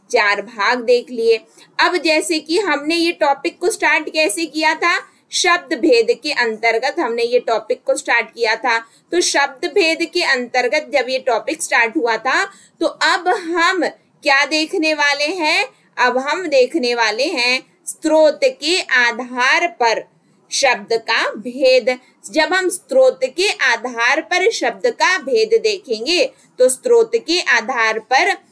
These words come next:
पुर्तगाली, अरबी, फारसी, अंग्रेजी आदि, यानी कि आगत मतलब विदेशी भाषा के शब्दों के अतिरिक्त अन्य शब्द जो हिंदी भाषा में प्रचलित हैं,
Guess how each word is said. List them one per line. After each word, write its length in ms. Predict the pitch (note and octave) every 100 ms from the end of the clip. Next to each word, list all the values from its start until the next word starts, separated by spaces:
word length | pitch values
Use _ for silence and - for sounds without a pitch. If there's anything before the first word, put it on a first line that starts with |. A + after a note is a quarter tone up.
| _ -
पुर्तगाली, 920 | C#4+ C#4 C4+ A#3 B3 B3 B3+ A#3+ A#3+ _ _
अरबी, 640 | B3 B3+ A#3 G3+ B3+ A#3+ - _
फारसी, 800 | - C4+ C4 C#4+ D4+ - B3+ B3 - -
अंग्रेजी 680 | C#4 C#4 D4 D4 A3 A3 E3+ _ _ _
आदि, 600 | B3+ C4 C#4 C4+ D4+ A3 - _
यानी 240 | B3+ C4 C#4
कि 220 | D#4+ - -
आगत 540 | A#3+ A#3+ A#3+ B3+ F#4 F4+
मतलब 400 | D4+ C#4+ D4 F4
विदेशी 720 | E4 A#3+ A3 A3+ A#3+ - E4+ E4+
भाषा 520 | D4+ A3 A3 A#3 G#3+
के 300 | G#3+ F4+ E4 - _ -
शब्दों 460 | - A#3+ D4 D#4+
के 140 | F4 F4
अतिरिक्त 560 | C4 - - - - -
अन्य 300 | B3+ B3 A#3+
शब्द 300 | E4+ D#4 D4+
जो 220 | C#4 B3
हिंदी 300 | B3+ A3+ A3
भाषा 420 | A3 A3 G#3 F4 D4+
में 180 | E4
प्रचलित 460 | B3 G#3+ G#3+ A3 G#3
हैं, 220 | C4 D#4+